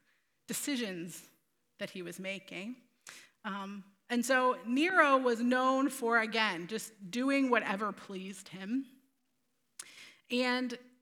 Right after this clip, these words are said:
in, around this time, in sixty-four A D, there was a fire in Rome that was rumored to have been set by Nero so that he could level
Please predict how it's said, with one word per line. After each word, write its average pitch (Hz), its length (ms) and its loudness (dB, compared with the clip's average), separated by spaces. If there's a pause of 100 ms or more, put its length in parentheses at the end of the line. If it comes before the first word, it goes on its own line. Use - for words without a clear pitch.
(100)
in, 339 320 4 (180)
around 277 480 8
this - 200 0
time, 208 440 0
in 226 320 -4
sixty-four 247 1040 0
A 202 240 -6
D, 190 260 -12
there 208 160 0
was 202 140 -2
a 202 80 -2
fire 202 920 2 (500)
in 208 200 -8
Rome 190 580 -4
that 214 180 0
was 220 200 -4
rumored 311 340 4
to 269 100 2
have 233 140 2
been 220 260 0
set - 380 0
by 214 180 2
Nero 202 600 0 (560)
so - 180 -2
that 226 160 -2
he 254 140 0
could 220 280 -4
level 226 540 4